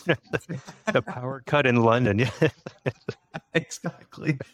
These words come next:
Speaker 2: The digital twin isn't updated frequently enough, so they don't realize somebody's there. Maybe you need to run around for a second, and then the <laughs> sensors will capture
Speaker 1: Yeah.
Speaker 2: you.
Speaker 1: I don't know what's happening. Uh, unfortunately, I don't know. But yeah, there,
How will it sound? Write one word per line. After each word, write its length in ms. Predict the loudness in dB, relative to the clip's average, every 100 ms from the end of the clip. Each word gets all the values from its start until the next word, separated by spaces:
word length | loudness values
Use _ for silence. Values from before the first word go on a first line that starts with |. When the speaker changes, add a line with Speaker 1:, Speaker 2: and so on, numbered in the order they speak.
| 2
Speaker 2:
The 100 | 2
digital 380 | 4 0 0 0
twin 240 | 4 4
isn't 260 | 4 0 -4
updated 480 | -4 0 2 2 0
frequently 560 | -4 -2 -2 0 0
enough, 280 | 0 0 0
so 120 | -2
they 120 | 0 4
don't 240 | 2 2
realize 440 | 0 2 2 2
somebody's 340 | 0 -2 -2 -2
there. 200 | -2 -2
Maybe 220 | -4 -4
you 60 | -4
need 160 | -4
to 80 | -4
run 200 | -2 0
around 320 | 0 -2 -2
for 160 | -4 -6
a 60 | -2
second, 420 | -2 0 0 -2
and 100 | -2
then 160 | -2
the 140 | -4 -6 -14 -20 -4 2
<laughs> 0 |
sensors 840 | 2 0 -2 0 0 -2 0 2 2
will 200 | -2 -6 -8
capture 220 | -6 -4 -4
Speaker 1:
Yeah. 80 | -6 -6
Speaker 2:
you. 100 | -8 -8 _ _ _ _ -2
Speaker 1:
I 140 | 0 2
don't 160 | 4
know 180 | 4 4
what's 200 | 2 2
happening. 540 | 0 0 2 4 4
Uh, 360 | 6 4 4 0 -2 _ _ _ _ 0
unfortunately, 600 | 0 2 -2 -2 -4 -2
I 40 |
don't 140 | -2
know. 120 | 0 2
But 180 | 4
yeah, 140 | 4 4
there, 220 | 0